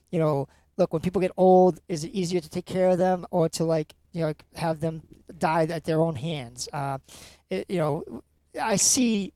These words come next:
the aspects of this, like, where this could be a fairy tale, whereas, you know, this girl has gone through so much and she's traumatized and she's needs acceptance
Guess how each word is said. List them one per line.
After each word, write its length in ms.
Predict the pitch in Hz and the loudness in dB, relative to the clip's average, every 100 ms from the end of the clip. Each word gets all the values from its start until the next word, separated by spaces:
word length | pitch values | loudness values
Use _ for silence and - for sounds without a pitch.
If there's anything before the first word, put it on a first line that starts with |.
| _ | _
the 200 | - 185 | -8 -6
aspects 540 | - 160 139 - 143 - | -4 -6 -4 -6 -6 -8
of 80 | 120 | -12
this, 260 | 123 - | -12 -8
like, 240 | 147 139 - | -8 -8 -2
where 260 | 160 165 | 2 2
this 140 | 160 147 | 2 -2
could 220 | - 156 | -2 0
be 180 | 160 156 | 0 0
a 80 | |
fairy 300 | - 165 156 | -2 0 0
tale, 240 | 147 156 147 | 0 -2 -2
whereas, 260 | 143 151 - - - - | -2 -4 -8 -20 -12 -2
you 80 | |
know, 80 | 160 | 0
this 180 | 156 180 | 0 0
girl 260 | - 180 165 | 6 8 8
has 200 | 147 - _ _ - | 4 -2 _ _ 0
gone 160 | 185 | 2
through 120 | 180 170 | 2 0
so 240 | - 202 | 2 2
much 360 | 185 185 160 - | 4 2 0 -4
and 80 | 143 | -8
she's 220 | 170 - | -8 -8
traumatized 760 | - 202 185 175 165 156 151 | -4 0 0 0 0 0 -2
and 160 | 160 147 - - - | -6 -10 -16 -20 -14
she's 500 | - 180 151 - - _ _ | -6 -4 -4 -6 -10 _ _
needs 280 | 180 202 185 | -2 -2 0
acceptance 800 | 196 - 196 - 190 156 143 - | -2 2 2 0 -4 -6 -6 -8